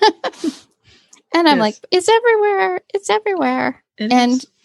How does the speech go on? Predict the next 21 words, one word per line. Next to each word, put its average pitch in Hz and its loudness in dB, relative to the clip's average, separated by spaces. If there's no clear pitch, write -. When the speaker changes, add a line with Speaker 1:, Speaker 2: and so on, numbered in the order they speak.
Speaker 1:
I 302 2
think 349 -2
some 254 0
peop-, 247 -8
I 254 -2
think 349 0
that's - 0
actually 247 0
a 185 -2
really 214 -2
great 190 -2
example 185 0
of 180 -4
what 190 2
I 185 4
was 208 0
talking 196 -4
about 254 -2
when 208 0
you 196 0
have, 208 -2